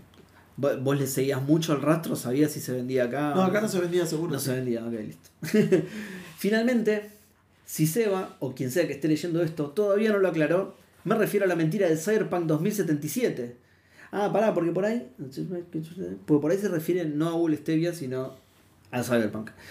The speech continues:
Speaker 1: Em,
Speaker 2: Ah, puede
Speaker 1: me
Speaker 2: ser.
Speaker 1: refiero a la mentira del dos mil setenta y siete que se retrasó eternamente y salió más roto que un juego de Bugisoft.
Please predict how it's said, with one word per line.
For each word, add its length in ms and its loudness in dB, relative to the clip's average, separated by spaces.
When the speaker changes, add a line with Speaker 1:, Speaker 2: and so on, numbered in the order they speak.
Speaker 1:
Em, 460 0
Speaker 2:
Ah, 560 0
puede 180 -4
Speaker 1:
me 60 2
Speaker 2:
ser. 60 2
Speaker 1:
refiero 240 2
a 20 2
la 80 2
mentira 320 2
del 80 0
dos 100 0
mil 120 2
setenta 260 0
y 40 -4
siete 240 -2
que 100 0
se 140 -2
retrasó 520 0
eternamente 560 0
y 20 -2
salió 280 0
más 200 -4
roto 280 0
que 40 -2
un 140 -4
juego 300 2
de 80 2
Bugisoft. 600 -2